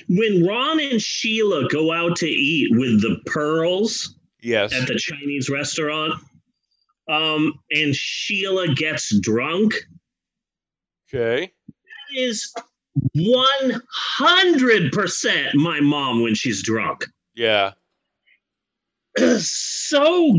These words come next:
Speaker 1: goddamn perfect that it
Speaker 2: <laughs>
Speaker 1: gave me P T S D. Like she, like she, like she f-,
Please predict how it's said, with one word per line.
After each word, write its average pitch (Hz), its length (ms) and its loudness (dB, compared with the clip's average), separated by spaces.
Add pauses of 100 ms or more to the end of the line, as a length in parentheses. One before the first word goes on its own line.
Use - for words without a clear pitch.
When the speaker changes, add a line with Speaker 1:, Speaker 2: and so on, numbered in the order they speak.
(180)
Speaker 1:
goddamn 285 1080 2 (120)
perfect 262 840 0 (720)
that 208 300 4
it 185 280 4
Speaker 2:
<laughs> - 0 -
Speaker 1:
gave 214 340 2
me 240 120 -6 (260)
P 233 280 -20
T 214 360 -8
S 143 320 -4
D. 147 440 0 (360)
Like 190 320 2
she, 226 640 -2 (100)
like 202 420 2
she, 254 320 0 (380)
like 208 280 2
she - 180 -2
f-, - 340 -6